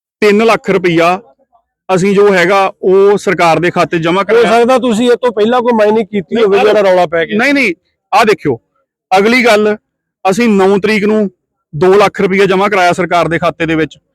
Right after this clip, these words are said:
Speaker 1: ਮਾਈਨਿੰਗ ਵਿਭਾਗ ਦੇ ਖਾਤੇ ਦੇ ਵਿੱਚ। ਇਹ ਤੇ ਗੱਲ ਜਵ-, ਦੋਵਾਂ ਦਾ ਜਵਾਬ ਮਿਲ ਗਿਆ। ਉਹਨਾਂ ਨੇ ਕਿਹਾ ਕਿ ਇਹ ਬਿਨਾਂ ਕਿਸੇ ਲੀਜ਼ ਤੋਂ, ਬਿਨਾਂ ਕਿਸੇ ਗੱਲ ਤੋਂ ਸਰਕਾਰ ਦਰਿਆ ਦੇ ਵਿੱਚੋਂ ਮਾਈਨਿੰਗ ਕਰ ਰਹੇ ਆ। ਆਹ ਫਰਦ ਹੈ ਜੀ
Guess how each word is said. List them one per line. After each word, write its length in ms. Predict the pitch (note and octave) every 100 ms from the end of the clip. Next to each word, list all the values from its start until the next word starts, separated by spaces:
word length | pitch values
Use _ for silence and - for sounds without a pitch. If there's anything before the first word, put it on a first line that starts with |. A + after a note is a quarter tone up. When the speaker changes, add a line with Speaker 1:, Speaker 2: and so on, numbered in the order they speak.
| _ _ _
Speaker 1:
ਮਾਈਨਿੰਗ 320 | D#3+ D#3+ E3
ਵਿਭਾਗ 280 | F3+ F#3 F#3
ਦੇ 120 | D3+
ਖਾਤੇ 260 | D3 D3 D3+
ਦੇ 100 | D3
ਵਿੱਚ। 240 | C#3+ C#3 D3+ _ _ _ _ _ _ _ _ _ _ F3
ਇਹ 140 | G#3
ਤੇ 100 | A3+
ਗੱਲ 200 | G#3+ G3
ਜਵ-, 220 | F#3 G3
ਦੋਵਾਂ 260 | G3 G3 G#3+
ਦਾ 80 | A3
ਜਵਾਬ 280 | F3+ F3
ਮਿਲ 180 | F3 D#3+
ਗਿਆ। 280 | D3 D3+ C#3 -
ਉਹਨਾਂ 220 | G#3 B3
ਨੇ 120 | B3
ਕਿਹਾ 360 | A#3 G#3+ A3 A#3
ਕਿ 260 | A#3 A#3+ -
ਇਹ 200 | A3 A3+ A3
ਬਿਨਾਂ 300 | F#3+ G3 G#3+
ਕਿਸੇ 320 | G#3+ F#3+ A3
ਲੀਜ਼ 380 | G3 F3 F3+ E3 -
ਤੋਂ, 300 | G#3 G#3 G#3
ਬਿਨਾਂ 380 | D#3+ F3 G3
ਕਿਸੇ 280 | G3 F#3+ G3+
ਗੱਲ 260 | F3 E3 D#3
ਤੋਂ 240 | D#3+ F#3+
ਸਰਕਾਰ 520 | F#3 F3 E3 D#3+ D#3+ - _ _ -
ਦਰਿਆ 280 | E3 G3 G#3
ਦੇ 100 | A#3
ਵਿੱਚੋਂ 220 | G#3+ F#3+
ਮਾਈਨਿੰਗ 360 | E3+ D#3 D3 C#3
ਕਰ 120 | A#2+
ਰਹੇ 160 | A2+
ਆ। 60 | A2+ - _ _ _ _ _ _ _ _ _ - _ _ -
ਆਹ 200 | G3 A#3+
ਫਰਦ 320 | A#3 G#3 G3
ਹੈ 60 |
ਜੀ 260 | G#3+ A3+ A3+